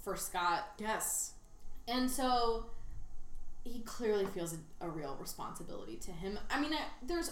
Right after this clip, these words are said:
Speaker 1: clearly ulterior motives.
Speaker 2: Yeah, but I think Derek is doing what Peter can't and taking the responsibility of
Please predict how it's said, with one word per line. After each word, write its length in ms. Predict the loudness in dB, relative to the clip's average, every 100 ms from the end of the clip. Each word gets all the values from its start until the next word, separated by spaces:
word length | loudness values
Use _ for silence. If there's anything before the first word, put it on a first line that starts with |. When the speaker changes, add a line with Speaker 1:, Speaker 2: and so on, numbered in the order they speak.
| -4 2
Speaker 1:
clearly 320 | 6 6 6
ulterior 560 | 4 0 2 2 2 0
motives. 580 | -2 -2 -2 -2 0 4
Speaker 2:
Yeah, 220 | 4 4 0 -2
but 120 | 2 10
I 140 | 12 12 8
think 360 | 4 2 -4 -6 -4 6
Derek 460 | 6 8 6 4 2
is 260 | 2 2 -8 -12 -16 -12 -2
doing 340 | 2 4 4
what 240 | 4 4 4
Peter 340 | 6 4 4
can't 540 | -2 -2 0 0 0 -2 -2 -4 -4 -2 -2 -4 -6 2
and 380 | 6 6 6 2
taking 320 | 2 2 4 2
the 80 |
responsibility 880 | 2 2 2 2 0 0 0 0 0
of 340 | 0 0 0